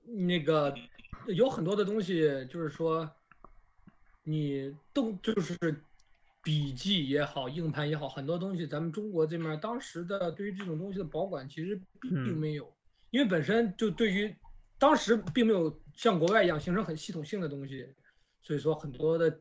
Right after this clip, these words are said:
Speaker 1: 记录也就都没有了，一般也就都直接放在脑子里面。随着岁月的流逝，现在很多脑子里面的东西开始忘了，
Speaker 2: 嗯，对。
Speaker 1: 就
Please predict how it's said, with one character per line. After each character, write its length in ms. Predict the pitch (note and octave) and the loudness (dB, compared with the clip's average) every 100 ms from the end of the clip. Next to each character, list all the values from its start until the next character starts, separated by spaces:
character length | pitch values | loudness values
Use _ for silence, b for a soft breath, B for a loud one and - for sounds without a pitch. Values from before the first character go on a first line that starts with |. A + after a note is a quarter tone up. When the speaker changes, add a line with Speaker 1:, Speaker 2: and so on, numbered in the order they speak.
| - | -6
Speaker 1:
记 180 | G3+ | 0
录 300 | E3+ D#3 C#3 | 2 2 0
也 100 | B2+ | -4
就 220 | B2 C3+ B2+ | -6 -8 -2
都 100 | D3 | -2
没 160 | D3 D3 | 0 -4
有 80 | |
了， 200 | C3 D3 - | -6 -12 -12
一 160 | D3 F3 | -4 -2
般 220 | D#3+ E3 | 0 0
也 80 | C3+ | 0
就 120 | D3 | 0
都 220 | E3 E3+ | 0 -2
直 220 | - D3 | -2 -8
接 240 | C#3+ C#3 D3+ - | -4 -2 -2 -2
放 200 | F3+ E3 | -2 0
在 300 | D#3 D3+ C#3+ - | 2 0 -2 -4
脑 340 | E3+ D#3+ B2+ | -2 0 -2
子 100 | C#3 | -4
里 80 | D3 | -6
面。 100 | - - | -6 -20
随 240 | - D3 C#3+ D3 | -6 -4 -2 -2
着 240 | D#3+ D#3 | 0 -2
岁 200 | D3 E3+ | -2 0
月 120 | F3 | 2
的 80 | D#3+ | 2
流 360 | C#3+ D3+ C#3 C#3+ | 0 0 -2 -2
逝， 160 | - | 0
现 100 | D#3 | 0
在 80 | D3+ | 0
很 160 | D3+ D3 | -2 0
多 120 | D#3 | -2
脑 120 | C#3+ | -2
子 60 | C3+ | -4
里 80 | D3 | -6
面 60 | |
的 60 | C3 | -8
东 120 | C#3+ | -6
西 100 | D3 | -4
开 140 | C#3+ C#3+ | -4 -4
始 80 | |
忘 120 | C#3+ D#3+ | 2 4
了， 60 | |
Speaker 2:
嗯， 280 | D#3 D3 C#3+ | 4 2 0
对。 300 | C#3 C#3+ C3+ B2+ - - | 0 0 0 -2 -10 -4
Speaker 1:
就 180 | D#3 | -2